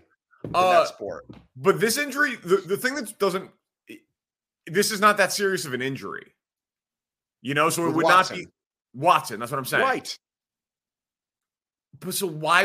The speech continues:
Speaker 2: your, your theory then is Deshaun Watson got paid, so he's not gonna play if he's at anything less than a hundred percent? That's
Speaker 1: Yeah.
Speaker 2: your theory? Okay.
Speaker 1: Yeah, I think so. What incentive does he have? It's not playing
Speaker 2: Well,
Speaker 1: for the
Speaker 2: but
Speaker 1: next contract.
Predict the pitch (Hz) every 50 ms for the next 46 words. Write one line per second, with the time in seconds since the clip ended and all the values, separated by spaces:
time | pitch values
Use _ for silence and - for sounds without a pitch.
0 | 190 - 127 135 147 139 196 190 151 147 165 202 233 254 254 - - - - -
1 | 185 196 196 202 208 208 180 190 190 190 185 175 170 170 170 165 160 151 - _
2 | _ _ _ _ - 135 131 - 165 165 170 170 165 156 151 151 147 - 156 151
3 | 143 127 139 135 139 - - 139 131 127 131 127 131 117 - 127 117 120 131 120
4 | 123 131 127 123 - 131 123 104 - 113 120 117 120 107 113 113 104 117 - 80
5 | 107 113 110 110 110 107 107 107 104 - 110 104 101 107 101 104 - 98 - -
6 | 107 110 113 113 117 160 - 269 294 - - - - 190 117 120 135 135 _ _
7 | _ _ _ _ _ _ _ _ - - - - - - 196 - - - 214 -
8 | - - 180 170 - - 151 156 208 262 165 156 190 220 233 233 - 254 - 302
9 | - 370 214 175 147 131 117 117 107 123 110 90 80 80 - _ _ _ _ _
10 | _ _ _ _ _ _ _ _ _ _ _ _ _ _ _ _ _ _ _ -
11 | 120 - - 190 180 180 180 196 214 190 165 160 165 165 151 156 160 - 156 -
12 | 151 170 202 202 - - 104 104 123 143 - -